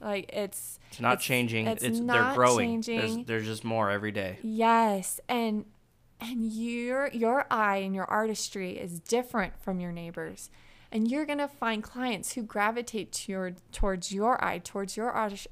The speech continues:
Speaker 1: artistry. So believe yourself. I think oftentimes we feel intimidation when we have a lot of photographers and we think, "Oh my gosh, they have all these photographers to choose from."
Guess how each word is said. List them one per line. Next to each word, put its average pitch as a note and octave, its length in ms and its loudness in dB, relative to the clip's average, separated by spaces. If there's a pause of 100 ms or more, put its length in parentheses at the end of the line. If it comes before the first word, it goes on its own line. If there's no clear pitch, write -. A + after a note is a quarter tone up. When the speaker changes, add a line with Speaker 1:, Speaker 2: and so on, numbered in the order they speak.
Speaker 1:
artistry. G3+ 460 -2
So A#3 180 0
believe B3 520 -4 (380)
yourself. A3 520 8
I A#3 140 2
think D4 380 -4 (600)
oftentimes A3+ 960 2
we G#3 400 -4
feel G3 260 0
intimidation F#3+ 1000 -4
when G3 480 -2
we F#3 160 -4
have G#3 260 0
a G#3 40 -6
lot G3 200 -4
of F#3+ 80 -12
photographers F#3 640 -10
and F3+ 100 -8
we F3+ 60 -10
think, F3+ 260 -10
"Oh G3 40 -12
my F#3+ 120 -10
gosh, G3+ 260 -6
they - 100 -12
have F3+ 160 -10
all F#3 120 -8
these F3+ 200 -10
photographers G3+ 600 -10
to - 120 -16
choose C#4 320 -6
from." F#3 320 -4